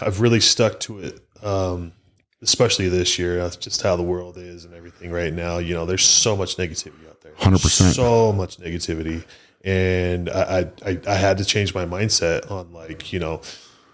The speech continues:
Speaker 1: with every negative, there is a positive. And it's up to you to find the positive in that, you know. Yeah, that stone didn't go over.
Speaker 2: Yep.
Speaker 1: A-, and that is a negative thing. And, and I did, I was very negative about it.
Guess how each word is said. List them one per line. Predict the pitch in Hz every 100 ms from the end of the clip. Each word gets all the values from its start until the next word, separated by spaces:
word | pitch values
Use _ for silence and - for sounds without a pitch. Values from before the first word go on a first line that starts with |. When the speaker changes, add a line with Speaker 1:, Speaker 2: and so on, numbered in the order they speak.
| _
Speaker 1:
with | 127 -
every | 135 131 120
negative, | 117 113 110
there | 98 95
is | 98
a | 92
positive. | 87 78 78 82 - - _ - 87
And | 87 87 85 85 82 82 80 - - _ _
it's | - 80 - 98 90
up | 110 104
to | -
you | 90 92 101 113
to | 104 101
find | - 95
the | 85
positive | 92 82 - 87 80
in | 82
that, | 80 80 - -
you | -
know. | 90 85 - - - - _
Yeah, | 104 - -
that | 127 147
stone | - 143 147
didn't | 147 139
go | 113 104 95
over. | 104 123 139 131
Speaker 2:
Yep. | 90 85 - - - _ -
Speaker 1:
A-, | 107 -
and | 101
that | 110 107
is | 98
a | 92
negative | 98 101 95 92
thing. | 95 95 110 113 _ -
And, | 92 82
and | 92 87
I | 90
did, | 90 101 101 -
I | 107
was | 85 95 92
very | 101 98 92
negative | 90 92 104 107
about | 107 113
it. | 123 127